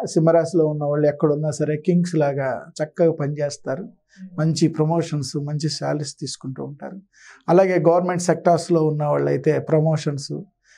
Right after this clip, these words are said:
Speaker 1: ఆ, ఎదగటం, వాళ్ళు ట్రాన్స్‌ఫర్స్ కావాలంటే ఎక్కడికైనా పంపించటం, వాళ్ళకు కూడా మంచి అభివృద్ధి ఉండే అవకాశం చక్కగా ఉంది.
Speaker 2: అలానే ఇప్పుడు రాజకీయ పరంగా ఏ విధంగా ఉండొచ్చండి సింహరాశి వారికి?
Speaker 1: సింహరాశిలో ఉన్న వాళ్ళంతా లీడర్స్ అంటారు వాళ్ళని. లీడర్స్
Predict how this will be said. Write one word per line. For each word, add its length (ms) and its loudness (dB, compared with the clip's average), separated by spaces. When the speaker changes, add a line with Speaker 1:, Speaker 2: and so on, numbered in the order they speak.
Speaker 1:
ఆ, 40 2
ఎదగటం, 540 2
వాళ్ళు 300 0
ట్రాన్స్‌ఫర్స్ 580 0
కావాలంటే 580 0
ఎక్కడికైనా 500 0
పంపించటం, 600 -8
వాళ్ళకు 280 6
కూడా 160 4
మంచి 320 2
అభివృద్ధి 380 4
ఉండే 220 2
అవకాశం 760 -2
చక్కగా 280 -8
ఉంది. 240 -10
Speaker 2:
అలానే 280 0
ఇప్పుడు 320 -2
రాజకీయ 460 0
పరంగా 520 -2
ఏ 80 -2
విధంగా 360 -2
ఉండొచ్చండి 560 -8
సింహరాశి 560 -6
వారికి? 220 -2
Speaker 1:
సింహరాశిలో 500 4
ఉన్న 180 -2
వాళ్ళంతా 500 0
లీడర్స్ 360 2
అంటారు 260 -4
వాళ్ళని. 680 -10
లీడర్స్ 500 -10